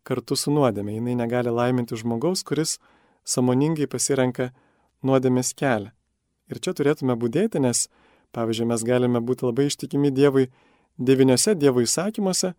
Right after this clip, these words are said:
o štai viename sąmoningai būti jam neištikimi.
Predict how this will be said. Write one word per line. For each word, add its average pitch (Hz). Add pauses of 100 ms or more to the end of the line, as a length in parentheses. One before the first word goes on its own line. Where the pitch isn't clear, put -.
(540)
o 170
štai 196 (120)
viename 135 (400)
sąmoningai 131
būti 127
jam 127
neištikimi. 127